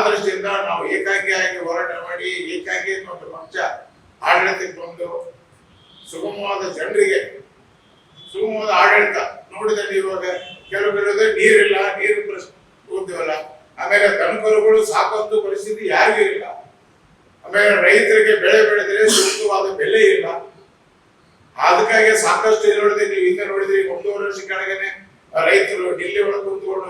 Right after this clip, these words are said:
ಹರಿಯಾಣ, ಪಂಜಾಬ್ದವರು ಸಾಕಷ್ಟು ಸ್ಟ್ರೈಕ್ ಮಾಡಿದ್ರು, ಮುಷ್ಕರ ಮಾಡಿದ್ರು. ಮುಷ್ಕರ ಮಾಡಿದ್ರು ಸುಮಾರು ಒಂಬೈನೂರು ಚಿಲ್ಲರ ಜನರು ರೈತರು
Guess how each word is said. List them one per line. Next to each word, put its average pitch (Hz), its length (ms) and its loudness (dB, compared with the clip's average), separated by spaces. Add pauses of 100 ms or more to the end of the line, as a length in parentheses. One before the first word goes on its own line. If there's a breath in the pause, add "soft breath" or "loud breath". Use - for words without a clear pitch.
ಹರಿಯಾಣ, 190 280 0 (220)
ಪಂಜಾಬ್ದವರು 180 600 -8 (100)
ಸಾಕಷ್ಟು 190 440 -10 (880)
ಸ್ಟ್ರೈಕ್ 196 360 2
ಮಾಡಿದ್ರು, 190 340 -2 (100)
ಮುಷ್ಕರ 214 260 -2 (120)
ಮಾಡಿದ್ರು. 180 420 -6
ಮುಷ್ಕರ 214 260 -4 (120)
ಮಾಡಿದ್ರು 190 360 -6 (300)
ಸುಮಾರು 190 300 -10
ಒಂಬೈನೂರು 202 520 -6
ಚಿಲ್ಲರ 190 220 -10 (720)
ಜನರು 196 340 2 (540)
ರೈತರು - 320 4